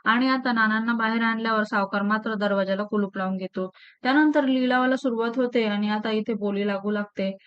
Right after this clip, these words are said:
आता तेव्हा नाना मनाशी म्हणतात, "जानकी, तू कुठे आहे? तू ये लवकर आणि तूच हे घर वाचवू शकते," असं म्हणू लागतात. आणि इकडे आता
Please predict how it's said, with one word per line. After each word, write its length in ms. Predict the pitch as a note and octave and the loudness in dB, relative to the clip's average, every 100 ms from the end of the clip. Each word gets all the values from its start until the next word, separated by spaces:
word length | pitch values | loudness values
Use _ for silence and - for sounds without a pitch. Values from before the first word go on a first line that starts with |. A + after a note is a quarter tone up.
| _ - | _ -4
आता 260 | G#3+ A3 A#3 A3 | -2 0 -2 0
तेव्हा 360 | G#3+ A3 A3 G3+ | -2 0 0 0
नाना 280 | G3 G3 | 0 0
मनाशी 360 | G#3 G3+ G#3 A3 | 0 0 -2 -2
म्हणतात, 320 | A3+ A3 G#3+ | -2 0 -2
"जानकी, 400 | G3+ G3+ G3+ G#3+ | 0 -2 -2 -4
तू 100 | A#3 A3+ | -6 -4
कुठे 320 | A3+ A3 A#3 | -4 -2 -2
आहे? 260 | A3 A3 G#3 G#3+ | 0 -2 -4 -4
तू 60 | |
ये 240 | G#3+ A3+ A#3 | -2 -2 -2
लवकर 420 | A3 G#3 A3 G3+ - - - | -2 -2 -2 -2 -4 -20 -6
आणि 220 | A3 A#3+ A3+ | -2 0 0
तूच 200 | A#3+ A#3+ C4+ | -2 -2 0
हे 120 | A#3+ | 2
घर 140 | A3+ | 2
वाचवू 340 | A3 G#3+ A3 A3 | 2 0 -2 -4
शकते," 460 | B3 A3 - G#3 F#3 | -4 -6 -4 -2 -2
असं 260 | G3 G#3 | -4 -2
म्हणू 240 | G#3 G#3 A3 | 0 0 0
लागतात. 500 | A3 G#3+ A3 F#3+ - | -2 -2 -4 -4 -4
आणि 220 | G3 F#3+ | -4 -4
इकडे 200 | F#3+ G3+ | -4 -6
आता 300 | G#3 G#3 G3+ | -6 -4 -4